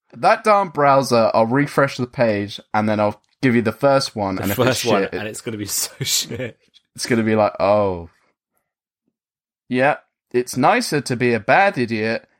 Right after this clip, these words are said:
Speaker 1: than a great psychopath," and the picture is a plain white door.
Speaker 2: That's kinda creepy, to be honest. I bet there's a, there's a cat behind that door.
Speaker 1: <laughs>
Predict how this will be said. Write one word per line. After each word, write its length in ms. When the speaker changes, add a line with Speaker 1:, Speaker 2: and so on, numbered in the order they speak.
Speaker 1:
than 220
a 140
great 480
psychopath," 840
and 140
the 80
picture 640
is 160
a 200
plain 520
white 460
door. 360
Speaker 2:
That's 200
kinda 240
creepy, 800
to 100
be 140
honest. 460
I 40
bet 80
there's 160
a, 60
there's 160
a 60
cat 320
behind 320
that 120
door. 360
Speaker 1:
<laughs> 80